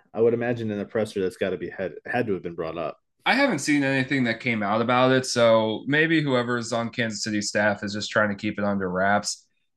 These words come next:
Speaker 2: You know, they're, they're probably looking to go, "All right, well, we lost this game. We'll turn around. We'll get right. We'll be fine."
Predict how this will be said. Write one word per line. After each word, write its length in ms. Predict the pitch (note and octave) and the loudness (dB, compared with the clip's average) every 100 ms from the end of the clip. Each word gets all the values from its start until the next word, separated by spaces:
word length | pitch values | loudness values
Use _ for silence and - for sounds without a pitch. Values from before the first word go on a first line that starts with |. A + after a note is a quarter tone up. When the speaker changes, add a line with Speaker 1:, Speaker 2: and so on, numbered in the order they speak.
| - | -2
Speaker 2:
You 60 | A#2 | 2
know, 60 | |
they're, 180 | A#2 C#3+ | 4 2
they're 180 | B2 E3+ | 2 0
probably 300 | F3 A3 F3 | 4 4 6
looking 240 | C#3 C#3 C#3 | 2 0 0
to 80 | |
go, 160 | B2+ A#2+ | 2 2
"All 240 | F#2+ A2+ | 4 6
right, 180 | A2 G2+ | 6 4
well, 520 | - A#2 A#2 A2+ A2 _ _ _ _ _ _ _ _ _ _ | 0 0 2 0 -2 _ _ _ _ _ _ _ _ _ _
we 60 | C#3+ | 2
lost 280 | C#3+ C#3+ C#3 | 4 4 2
this 120 | B2+ | -4
game. 420 | A#2+ A2+ A2+ G#2+ _ C3+ | -2 -2 -4 -6 _ 2
We'll 140 | C3 | 2
turn 220 | C3 C#3 | 4 4
around. 280 | B2 A#2+ A#2 | 4 4 2
We'll 120 | A#2+ | 0
get 200 | B2 G2+ | 0 0
right. 260 | G#2+ G#2+ G#2 | 2 2 0
We'll 140 | G#2+ G2+ | -4 -8
be 80 | |
fine." 420 | G2 E2+ D#2 E2 | -8 -10 -10 -12